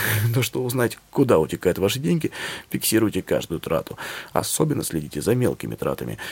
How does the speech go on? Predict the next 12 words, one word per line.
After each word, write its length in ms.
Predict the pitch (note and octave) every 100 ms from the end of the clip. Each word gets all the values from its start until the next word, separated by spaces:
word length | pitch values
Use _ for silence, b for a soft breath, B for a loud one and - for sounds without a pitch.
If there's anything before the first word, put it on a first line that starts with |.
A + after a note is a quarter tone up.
| B
С 100 | -
них 160 | E3 F3
набегает 400 | C3 C3 C#3+ -
крупная 380 | F#3+ D3+ C#3+
сумма. 440 | C3+ - B1+ G1+ A#1
Представьте, 560 | - C#3+ - E3+ - -
вы 140 | C2
поехали 560 | E2+ E2 F2 C#2 - F2
с 100 | G#2
работы 300 | G2 G2+ G2
на 120 | A2+
такси, 540 | A2 B2+ - - F#3+